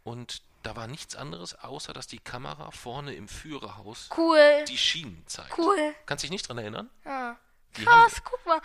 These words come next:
Speaker 1: die haben wir
Speaker 2: Ne,
Speaker 1: noch.
Speaker 2: von der, die muss ich mir ansehen.
Speaker 1: Du kannst dir auch auf YouTube, gibt's da tausende Videos von.
Speaker 2: Die ganze Zeit,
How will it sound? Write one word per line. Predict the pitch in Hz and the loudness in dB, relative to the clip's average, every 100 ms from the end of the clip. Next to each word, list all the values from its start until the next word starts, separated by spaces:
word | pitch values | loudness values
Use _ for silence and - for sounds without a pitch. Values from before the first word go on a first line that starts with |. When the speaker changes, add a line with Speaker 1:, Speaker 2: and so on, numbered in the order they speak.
| - | -4
Speaker 1:
die | - | -2
haben | 269 | -2
wir | 330 | -2
Speaker 2:
Ne, | 190 | -6
Speaker 1:
noch. | 90 - - - | -12 -18 -20 -18
Speaker 2:
von | - 330 | -6 -2
der, | 320 - - - - - | -2 -4 -10 -20 -20 -4
die | 285 | -2
muss | 269 | -2
ich | - 233 | -4 -4
mir | 214 | -4
ansehen. | 226 214 233 254 _ _ _ | -4 -12 -16 -18 _ _ _
Speaker 1:
Du | 98 - | -20 -16
kannst | 101 - | -16 -14
dir | 95 | -16
auch | 92 | -18
auf | 92 | -20
YouTube, | - 117 - 90 - | -18 -14 -14 -14 -16
gibt's | - - | -16 -16
da | - | -14
tausende | - 101 113 92 | -14 -12 -14 -14
Videos | 69 78 80 - | -18 -20 -18 -18
von. | - | -14
Speaker 2:
Die | 302 | -8
ganze | 339 370 381 - | -4 -2 -4 -6
Zeit, | 359 | -6